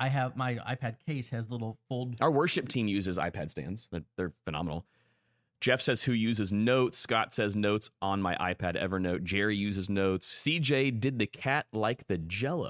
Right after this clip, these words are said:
Speaker 1: I don't know what that means, but who doesn't like Jell-O? The cat did stay for our fellowship time afterwards,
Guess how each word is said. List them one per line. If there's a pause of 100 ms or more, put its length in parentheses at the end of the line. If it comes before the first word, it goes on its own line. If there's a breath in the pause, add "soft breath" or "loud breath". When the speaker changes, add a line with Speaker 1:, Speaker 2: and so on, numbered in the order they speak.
Speaker 1:
I
don't
know
what
that
means,
but (200)
who
doesn't
like
Jell-O?
The
cat
did
stay
for
our
fellowship
time
afterwards,